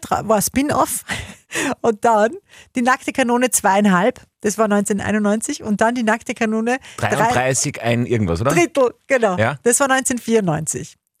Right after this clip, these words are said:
Speaker 1: Immer mit dabei Leslie Nielsen, einer der lustigsten Schauspieler ever, Gott hab ihn selig, ja, äh, der eben die Rolle des Frank Drabin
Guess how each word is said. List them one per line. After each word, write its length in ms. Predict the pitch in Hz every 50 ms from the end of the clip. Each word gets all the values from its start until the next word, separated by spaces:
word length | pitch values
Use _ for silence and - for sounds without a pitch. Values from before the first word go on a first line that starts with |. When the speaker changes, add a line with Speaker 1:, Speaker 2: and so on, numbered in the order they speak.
| _ _
Speaker 1:
Immer 200 | 285 277 302 302
mit 160 | 285 294 -
dabei 400 | 277 233 240 226 - 254 254 - -
Leslie 680 | - 220 220 226 262 254 - - 247 247 240 240 - - -
Nielsen, 640 | 214 214 233 262 285 302 294 - - 254 269 320 - _ _ _ - - - - _ _
einer 200 | - 226 220 226
der 100 | 226 233
lustigsten 440 | 220 262 277 - 233 233 - 233 226
Schauspieler 480 | 233 226 202 226 - - 220 214 196 -
ever, 320 | - 208 196 196 196 202
Gott 240 | 196 208 208 - -
hab 160 | 233 202 185
ihn 120 | 208 196 -
selig, 420 | - 208 196 185 185 190 180 185
ja, 180 | 190 196 220 - - - - - - -
äh, 220 | 202 208 208 208
der 180 | 175 214 214 240
eben 200 | 254 220 220 202
die 120 | 190 220 196
Rolle 200 | - 202 202 208
des 240 | 208 202 - - - -
Frank 400 | - - - 202 196 190 - - -
Drabin 480 | - 190 190 185 160 185 175 165 156 160